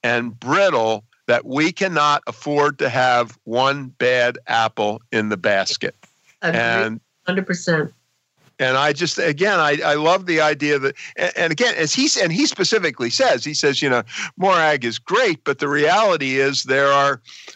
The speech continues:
Speaker 1: a lot of great scientists out there, so why should we hire one who's not nice?"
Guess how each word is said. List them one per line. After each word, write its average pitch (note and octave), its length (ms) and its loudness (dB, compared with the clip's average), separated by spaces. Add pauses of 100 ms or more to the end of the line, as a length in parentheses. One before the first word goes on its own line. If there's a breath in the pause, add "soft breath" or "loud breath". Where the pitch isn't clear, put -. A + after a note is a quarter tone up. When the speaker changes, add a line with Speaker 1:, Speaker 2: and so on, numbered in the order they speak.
(120 loud breath)
Speaker 1:
a C3 240 2
lot C4 300 4
of A#2 100 -4
great E3 320 -2
scientists E3+ 720 0
out A2+ 300 2
there, A#2+ 280 2
so D3 220 2
why D3+ 320 2
should F3 240 -6
we D#3 220 0
hire C#3+ 320 2
one C3 200 2
who's B2 200 -4
not B2+ 240 0
nice?" A2 420 -2